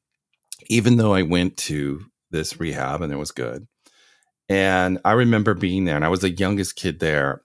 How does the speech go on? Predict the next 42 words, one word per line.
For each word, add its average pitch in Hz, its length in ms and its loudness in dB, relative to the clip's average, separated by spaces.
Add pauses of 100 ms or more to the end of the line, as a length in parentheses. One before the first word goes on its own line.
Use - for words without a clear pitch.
(120)
and 87 120 -2
this 90 120 -2
was 90 140 -4
a 78 60 -4
transformative 82 800 -6
experience 85 640 -6
for - 160 -10
me 64 280 -10 (800)
in 87 120 -2
a 78 60 -2
way. 78 480 -2 (120)
Um, 76 480 -2 (500)
and 98 80 -2
I - 20 2
remember 127 640 6
finally 123 640 4
I 101 40 4
had 101 160 0
the 92 80 -2
courage 101 540 0
to 76 100 -4
share 82 800 -4 (680)
my 76 300 0
pain. 67 520 -8
I, 117 180 -2
I - 180 -2
was 135 100 -6
seventeen, 110 540 0
and 117 160 0
I 147 140 2
was 165 160 2
with 147 160 2
people 113 360 2
who 95 420 0
had 104 200 0
a 101 60 4
lot 87 680 2
of 78 120 -2
hard 73 560 -2
stuff - 320 -4
in 67 100 -8
their 65 180 -16